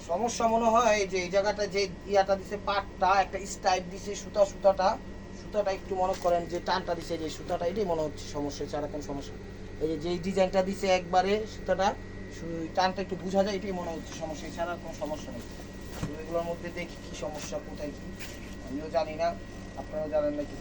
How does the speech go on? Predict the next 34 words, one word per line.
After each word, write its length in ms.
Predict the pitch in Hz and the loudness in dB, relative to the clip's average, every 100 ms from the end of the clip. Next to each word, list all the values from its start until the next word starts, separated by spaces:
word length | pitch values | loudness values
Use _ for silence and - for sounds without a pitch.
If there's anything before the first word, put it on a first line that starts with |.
| 311 | -10
দেখি। 240 | 294 - - - - 98 - - 95 - - - - - | -10 -10 -10 -10 -10 -12 -12 -12 -10 -10 -10 -10 -10 -10
যে 80 | 151 165 147 | -10 -8 -6
সমস্যা, 360 | 156 180 - 190 160 | -4 -4 0 0 2
এগুলো 180 | 160 151 156 | 0 0 -4
সমস্যা 280 | 151 - 170 | -4 -2 0
না 40 | 165 175 | 2 2
বললেও 260 | 175 156 143 | 0 -2 -4
চলে। 180 | 139 117 - - - - - | -6 -8 -8 -10 -10 -10 -6
তারপর 260 | - - 175 170 | -4 -2 2 2
আমরা 120 | 170 165 | 2 0
বলে 140 | 185 185 | -2 -4
দিচ্ছি, 220 | 185 202 190 160 | -6 -8 -4 -2
honest 240 | 180 - 180 | -2 -4 -6
is 60 | 180 | -2
the 60 | 165 | -2
best 180 | 160 - 151 | -4 -6 -4
policy। 320 | 143 131 - - - - | -4 -6 -10 -10 -10 -12
এগুলো 180 | - 147 170 | -10 -8 -8
মিষ্টি 220 | 185 202 | -8 -4
কালারটা, 240 | 175 156 151 | 0 0 0
এটা 100 | 147 | -4
হলো 100 | 160 156 | -2 0
আঁচল। 260 | 156 160 - - - - - - - | -2 -4 -8 -10 -12 -12 -12 -12 -10
দেখি 180 | - 294 - | -8 -8 -8
কোথায় 220 | - 160 - | -8 -8 -8
কি 60 | - | -10
সমস্যা, 360 | - - - 175 - - - 98 98 95 95 95 - - - - - | -10 -10 -8 -8 -8 -10 -12 -12 -12 -12 -12 -12 -12 -12 -12 -12 -8
ধরা 200 | - 147 - | -2 -2 0
পড়ে 140 | 156 135 | 0 0
না 40 | 131 | -4
এই 60 | - | -8
সমস্যা। 360 | 131 - 98 - - 95 98 98 95 98 95 95 95 - - - - 143 | -8 -8 -10 -10 -10 -10 -10 -10 -12 -10 -12 -12 -10 -12 -10 -12 -10 -2
লটারি 320 | 156 170 202 220 202 | 0 2 2 2 2
অফার 200 | 202 | 2